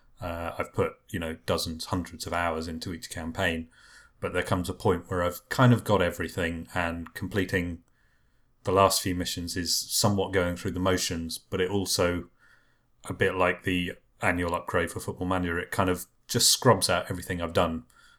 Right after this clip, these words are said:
Once that's done, everything I poured into these soldiers is just over. There's nothing else I can do with them. Any new game will be a complete blank slate with new people. And because that feels like I'm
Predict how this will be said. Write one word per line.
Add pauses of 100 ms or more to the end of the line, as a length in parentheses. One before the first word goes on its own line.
(160)
Once
that's
done,
everything
I
poured
into
these
soldiers
is
just
over.
There's
nothing
else
I
can
do
with
them. (540)
Any
new
game
will
be
a (440)
complete
blank
slate
with
new
people. (1120)
And
because
that
feels
like
I'm